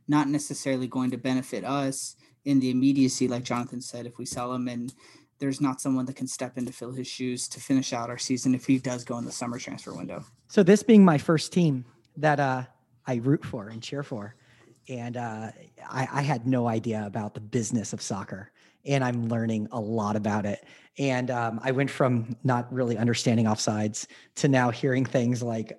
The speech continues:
Speaker 2: understanding the development of the future of players. And I get it.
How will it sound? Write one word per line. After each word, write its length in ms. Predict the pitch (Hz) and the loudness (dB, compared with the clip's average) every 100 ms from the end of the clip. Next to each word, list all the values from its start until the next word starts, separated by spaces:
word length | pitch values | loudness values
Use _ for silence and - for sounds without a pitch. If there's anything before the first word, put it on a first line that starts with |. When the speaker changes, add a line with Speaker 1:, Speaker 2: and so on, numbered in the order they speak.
| - | -4
Speaker 2:
understanding 580 | 135 123 117 131 117 110 | 0 2 2 4 4 4
the 80 | |
development 640 | 110 110 123 113 135 120 113 | 0 0 0 -2 0 0 0
of 80 | |
the 80 | 113 | -6
future 580 | - - 117 - 101 - - - - - | -8 -4 -2 -4 -10 -14 -20 -20 -20 -6
of 260 | 127 107 - | -2 -2 -6
players. 540 | - 113 95 110 - - | -6 -6 -6 -12 -12 -4
And 100 | 123 | -2
I 120 | 117 | -2
get 240 | 110 113 | -2 -2
it. 180 | 98 - | -4 -10